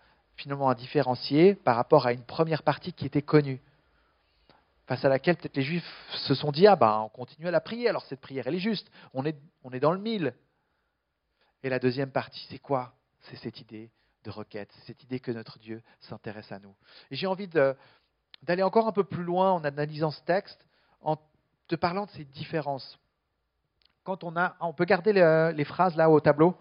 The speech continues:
derrière moi, volontiers. Les trois. En fait, une... il y a deux différences assez importantes et très faciles à, à voir en comparant ces prières.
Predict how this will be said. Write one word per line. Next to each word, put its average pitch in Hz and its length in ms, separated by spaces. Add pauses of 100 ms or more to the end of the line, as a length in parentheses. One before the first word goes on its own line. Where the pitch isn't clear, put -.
(300)
derrière 139 360
moi, 151 140
volontiers. 139 460 (1080)
Les 123 120
trois. - 440 (3000)
En 143 80
fait, 208 240
une... 165 120 (260)
il 170 40
y 156 60
a 156 40
deux 208 140
différences 180 460
assez 160 180
importantes 160 720
et 131 80
très - 180
faciles 165 400
à, 139 400 (240)
à 135 100
voir 139 500 (100)
en 127 100
comparant 135 400
ces 123 160
prières. 127 460